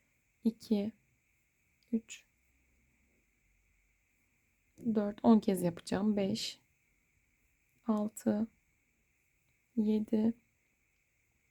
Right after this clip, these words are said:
sekiz, dokuz,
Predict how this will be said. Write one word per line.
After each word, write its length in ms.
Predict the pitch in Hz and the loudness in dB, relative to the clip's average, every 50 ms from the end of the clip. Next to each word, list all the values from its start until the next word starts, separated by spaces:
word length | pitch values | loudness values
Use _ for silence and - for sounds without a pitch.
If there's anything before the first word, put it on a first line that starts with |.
| _ _ _ _ _ _ _ _ _ _ _ _ _ _ _ _ _ _ _ _ _ _ | _ _ _ _ _ _ _ _ _ _ _ _ _ _ _ _ _ _ _ _ _ _
sekiz, 720 | - - - - 220 202 - - - 226 220 226 226 - - - _ _ _ _ _ _ _ _ _ _ _ _ _ _ _ _ _ _ _ - 226 | -16 -6 -2 -2 -2 -2 -4 -4 -2 0 0 0 0 -4 -8 -10 _ _ _ _ _ _ _ _ _ _ _ _ _ _ _ _ _ _ _ -6 -4
dokuz, 640 | 208 214 196 - - - 214 233 262 - - - _ | -4 -4 -4 -6 -6 -4 -4 -4 -4 -6 -12 -20 _